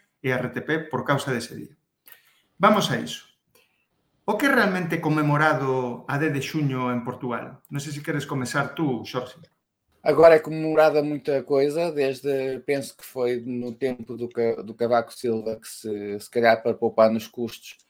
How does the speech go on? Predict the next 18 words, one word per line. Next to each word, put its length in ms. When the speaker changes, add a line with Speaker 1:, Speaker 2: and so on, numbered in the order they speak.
Speaker 2:
juntou-se 500
o 60
Dia 320
das 460
Forças 420
Armadas 720
com 240
o 100
Dia 220
de 100
Camões, 720
das, 400
de 200
Portugal 500
e 80
das 140
comunidades, 920
eh, 720